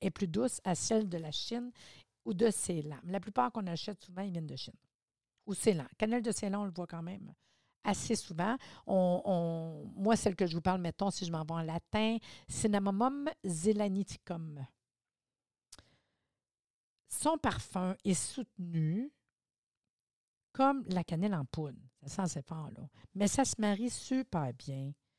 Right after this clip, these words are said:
quand vous avez quelque chose avec du chocolat. On jase,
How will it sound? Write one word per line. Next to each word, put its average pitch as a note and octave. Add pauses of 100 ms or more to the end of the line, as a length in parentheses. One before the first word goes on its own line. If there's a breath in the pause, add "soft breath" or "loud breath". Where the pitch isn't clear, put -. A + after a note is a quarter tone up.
(280)
quand C4+
vous A3
avez F#3+
quelque -
chose A#3
avec D#3+
du D3
chocolat. C3 (960)
On E3+
jase, C#3